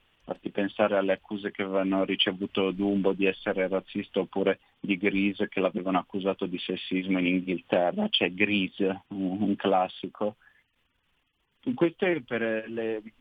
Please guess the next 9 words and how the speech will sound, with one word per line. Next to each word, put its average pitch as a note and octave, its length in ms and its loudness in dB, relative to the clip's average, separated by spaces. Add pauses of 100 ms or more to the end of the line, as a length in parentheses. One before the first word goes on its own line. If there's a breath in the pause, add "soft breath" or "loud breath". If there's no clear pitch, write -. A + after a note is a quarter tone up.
(160)
reazioni G#2+ 480 -4
poi A2+ 180 -4
che G#2+ 120 -10
possono A2 360 -4
esserci G#2+ 320 -4
da G2+ 140 2
parte G2+ 300 -4
della F#2 220 0
politica, F#2+ 760 0